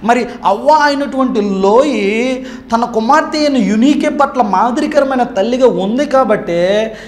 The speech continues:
ఈమె తన తల్లిలో నుండి విశ్వాసాన్ని పొందుకోగలిగింది. మరి యునీకే కూడా తన తల్లిని పోలి ఈమె కూడా తన కుమారుడి ముందు మాదిరికరంగా జీవించింది కాబట్టి ఆమెలో ఉన్న విశ్వాసాన్ని కుమారుడైనటువంటి తిమోతి పొందుకున్నాడు.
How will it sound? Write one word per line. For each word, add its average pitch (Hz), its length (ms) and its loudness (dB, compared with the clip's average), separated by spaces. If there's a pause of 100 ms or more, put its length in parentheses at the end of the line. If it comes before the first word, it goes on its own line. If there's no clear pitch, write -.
(200)
ఈమె 214 720 0 (240)
తన 180 100 -2
తల్లిలో 190 420 4
నుండి 214 220 0
విశ్వాసాన్ని 190 640 -6
పొందుకోగలిగింది. 156 920 -4 (240)
మరి 240 140 4
యునీకే 311 560 4
కూడా 302 360 2
తన 254 260 -2
తల్లిని 277 560 0
పోలి 269 420 2
ఈమె 269 260 0
కూడా 302 200 2
తన 285 200 -2
కుమారుడి 285 540 0
ముందు 277 400 0 (200)
మాదిరికరంగా 277 720 2
జీవించింది 269 720 -2
కాబట్టి 285 540 2
ఆమెలో 277 340 0
ఉన్న 285 200 -2
విశ్వాసాన్ని 254 920 0 (240)
కుమారుడైనటువంటి 277 840 0
తిమోతి 277 400 -2
పొందుకున్నాడు. 262 680 -4